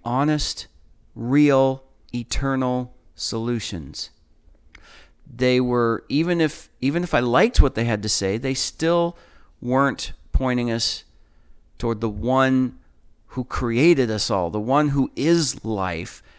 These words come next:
and they were guiding us towards something else as if it were the top of the heap. And again,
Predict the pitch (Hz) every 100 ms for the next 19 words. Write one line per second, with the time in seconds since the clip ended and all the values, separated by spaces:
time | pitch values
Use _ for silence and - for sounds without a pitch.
0 | - _ - - 123 123 120 120 107 135
1 | 147 143 139 - 131 120 - - 135 143
2 | 131 - 131 139 123 - 120 110 123 -
3 | 113 143 123 113 107 107 120 95 104 92
4 | 90 80 71 - - _ _ _ - -
5 | _ - _ _ _ _ _ _ _ _
6 | _ _ _ _ _ _ _ 123 127 123
7 | 127 120 101